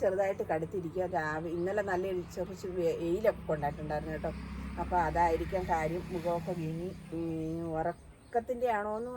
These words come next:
അറിയാൻ പറ്റത്തില്ല. പിന്നെ നല്ലതുപോലെ വെയിലൊക്കെ കൊണ്ടായിരുന്നല്ലോ, അതായിരിക്കും, ഉം, കാര്യം.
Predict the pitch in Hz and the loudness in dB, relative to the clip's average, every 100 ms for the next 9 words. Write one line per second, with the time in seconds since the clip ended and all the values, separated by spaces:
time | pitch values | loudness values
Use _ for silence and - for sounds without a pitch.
0 | 220 180 185 180 165 160 170 196 - - | -2 0 0 -2 -4 -6 -6 -6 -10 -20
1 | - - 180 190 170 185 196 208 208 175 | -14 -4 -2 0 2 2 2 2 2 2
2 | 180 214 190 180 165 160 156 156 160 156 | 2 2 -2 -2 -4 -2 -4 -4 -6 -6
3 | 160 170 175 175 170 160 151 165 - - | -10 -14 -6 0 0 0 -4 -8 -12 -20
4 | - - - - 165 156 151 156 147 156 | -20 -20 -20 -10 -8 -6 -8 -6 -4 -4